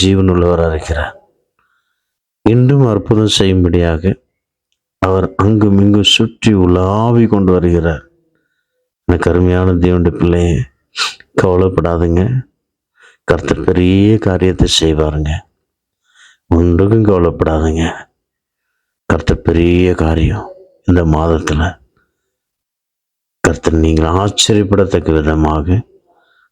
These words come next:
பெரிய காரியத்தை செய்வதற்காக அவர் திட்டம் பண்ணியிருக்கிறார், பிளான் பண்ணியிருக்கிறார். அவருடைய திட்டத்தை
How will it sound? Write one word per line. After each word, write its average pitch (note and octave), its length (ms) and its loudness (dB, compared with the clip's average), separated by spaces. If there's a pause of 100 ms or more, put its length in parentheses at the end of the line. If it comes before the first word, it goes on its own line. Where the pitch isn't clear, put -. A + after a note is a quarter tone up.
(180)
பெரிய G#2 580 2
காரியத்தை G2 440 0 (120)
செய்வதற்காக E2+ 680 0 (800)
அவர் F2 240 -6
திட்டம் F2 300 -2
பண்ணியிருக்கிறார், D#2 580 -2 (180)
பிளான் F#2 380 2
பண்ணியிருக்கிறார். E2 640 -2 (960)
அவருடைய G#2 340 2
திட்டத்தை E2 440 -2